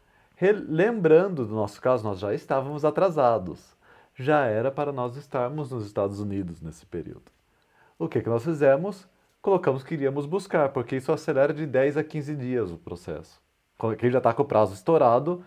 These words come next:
dez a quinze dias é muito tempo. Então nós pegamos, fomos pra São Paulo,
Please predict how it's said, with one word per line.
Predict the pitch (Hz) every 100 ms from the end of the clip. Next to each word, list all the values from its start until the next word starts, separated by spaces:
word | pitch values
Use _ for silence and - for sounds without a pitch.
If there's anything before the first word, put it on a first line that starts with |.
| _ _
dez | - 127 123
a |
quinze | 127 147
dias | 131 120 143 143
é | 160
muito | 156 127 117
tempo. | 160 139 113 107 _ _ _ _ _ _
Então | 117
nós | 117 135
pegamos, | - 175 139 135 151 156
fomos | - 160 175
pra | 175 156
São | 151 143
Paulo, | 135 110 104 107